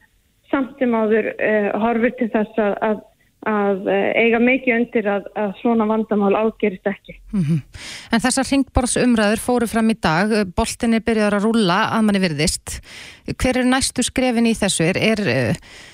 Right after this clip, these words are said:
Speaker 2: snýst þetta allt um að, að þjóðir taki höndum saman? Er eitthvað sem við sem einstaklingar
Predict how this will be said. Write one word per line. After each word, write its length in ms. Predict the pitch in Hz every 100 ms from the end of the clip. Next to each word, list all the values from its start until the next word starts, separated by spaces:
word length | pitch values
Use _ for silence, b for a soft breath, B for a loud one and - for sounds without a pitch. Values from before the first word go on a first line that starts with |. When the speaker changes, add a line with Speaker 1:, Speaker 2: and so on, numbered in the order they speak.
| B - -
Speaker 2:
snýst 340 | - 233 233
þetta 160 | 254 247
allt 160 | -
um 160 | 254 247
að, 100 | 226
að 160 | 226 196
þjóðir 380 | 220 233 226
taki 240 | 226 220 202
höndum 260 | 208 185
saman? 560 | 165 220 233 262 262 254
Er 140 | 214
eitthvað 240 | 208 220 202
sem 100 | 196
við 240 | 202 185 -
sem 180 | - 190
einstaklingar 840 | 160 202 - 247 - 240 - 240